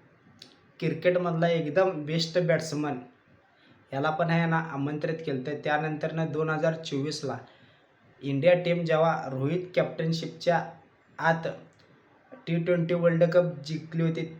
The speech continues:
तेव्हा आहे ना रोहित शर्माला आहे ना आमंत्रित केलं होतं. त्यानंतरनं परत दोन हजार पंचवीसला आहे ना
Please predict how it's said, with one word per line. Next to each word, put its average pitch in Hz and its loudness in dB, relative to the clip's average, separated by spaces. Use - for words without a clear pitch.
तेव्हा 156 2
आहे 160 2
ना 151 -2
रोहित 147 -2
शर्माला 156 -2
आहे 156 0
ना 147 -4
आमंत्रित 147 -4
केलं 147 0
होतं. 147 -4
त्यानंतरनं 151 -2
परत 160 -2
दोन 143 -2
हजार 156 2
पंचवीसला 156 -4
आहे 160 4
ना 143 -4